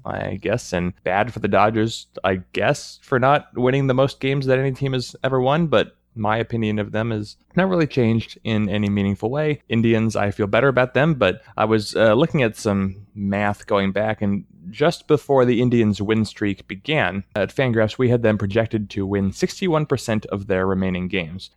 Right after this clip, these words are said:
Now that the win streak has, well, it's not over, but now that it's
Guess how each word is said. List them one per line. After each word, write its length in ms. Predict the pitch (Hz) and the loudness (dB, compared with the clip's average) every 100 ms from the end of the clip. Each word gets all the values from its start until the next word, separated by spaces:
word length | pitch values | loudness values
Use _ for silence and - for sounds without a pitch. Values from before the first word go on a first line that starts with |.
| - | -4
Now 180 | 90 92 | -2 0
that 180 | 90 | -2
the 100 | 98 | -2
win 220 | 98 101 95 | 0 0 -2
streak 360 | - 98 92 | -4 -6 -4
has, 360 | 95 90 - - | -4 -4 -6 -6
well, 140 | 107 | -2
it's 120 | 104 156 | 0 2
not 140 | 117 | 4
over, 240 | 120 90 | 4 2
but 220 | 101 92 98 | 0 0 0
now 100 | 107 | 0
that 140 | 98 | 2
it's 260 | 117 - | 0 -2